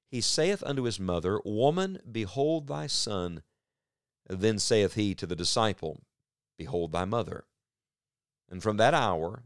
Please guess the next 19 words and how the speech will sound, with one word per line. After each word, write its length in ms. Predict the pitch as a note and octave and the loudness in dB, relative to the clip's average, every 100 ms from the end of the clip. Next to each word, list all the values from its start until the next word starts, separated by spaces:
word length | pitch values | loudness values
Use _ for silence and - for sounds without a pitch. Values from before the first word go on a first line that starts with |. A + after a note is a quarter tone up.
| _ | _
that 220 | - F#2 | -8 -8
disciple 500 | - - A2 F2+ F2+ | -6 -4 -2 -2 -4
took 260 | G2+ - E2+ | -6 -4 -4
her 180 | E2 E2+ _ _ _ _ _ _ _ _ _ _ - | -6 -10 _ _ _ _ _ _ _ _ _ _ -8
unto 180 | F#2+ F2+ | -4 -2
his 160 | F2+ | -2
own 160 | E2 E2+ | -4 -6
home. 380 | E2 E2 C#2+ - _ _ _ _ _ _ | -6 -6 -8 -14 _ _ _ _ _ _
And 80 | F#2+ | -2
after 280 | F#2+ - | 0 0
this, 280 | F#2+ A#2 G2 - _ _ - | 2 4 4 0 _ _ -8
Jesus, 420 | F2+ G#2+ A2+ A#2+ | -2 0 0 0
knowing 320 | C3+ B2+ A2 | 4 4 4
that 120 | G#2 G2+ | 4 6
all 180 | G#2 | 6
things 380 | A2+ A#2+ A2 G2 | 4 0 -2 -2
were 80 | G2 | -2
now 180 | G2 G2+ | 0 0
accomplished, 580 | A2+ A#2+ G2 F#2+ G2 | 0 -4 -4 -2 -4